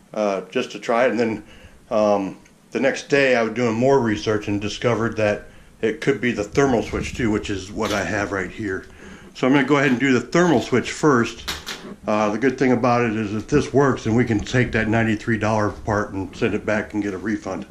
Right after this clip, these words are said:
Um, so I'm gonna get to that and I'll show you that along the way. Okay, so the first thing I did is I unplugged the dryer and I'm gonna take the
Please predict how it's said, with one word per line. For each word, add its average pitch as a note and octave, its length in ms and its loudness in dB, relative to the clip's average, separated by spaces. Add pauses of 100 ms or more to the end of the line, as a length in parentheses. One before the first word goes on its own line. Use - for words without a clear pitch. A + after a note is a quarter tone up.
(720)
Um, G2+ 420 -2 (960)
so A#2 140 2
I'm A#2 80 2
gonna A#2+ 140 2
get B2 220 -2
to D#3 160 2
that A2 220 4
and A#2+ 80 -2
I'll G#2+ 100 0
show - 160 2
you B2 100 6
that A#2+ 220 6
along A2+ 320 0
the A#2 80 2
way. B2+ 200 4 (2500)
Okay, A#2 320 -14
so A2+ 80 -10
the G#2+ 120 -8
first - 260 -6
thing C#3 80 -4
I B2 80 0
did B2 220 4
is A2+ 40 4
I A2+ 260 2
unplugged A#2 420 -2
the B2 40 -4
dryer G#2 540 -6 (840)
and G#2 760 -6 (200)
I'm A#2 120 -10
gonna G#2 160 -8
take A#2+ 260 -12
the - 100 -6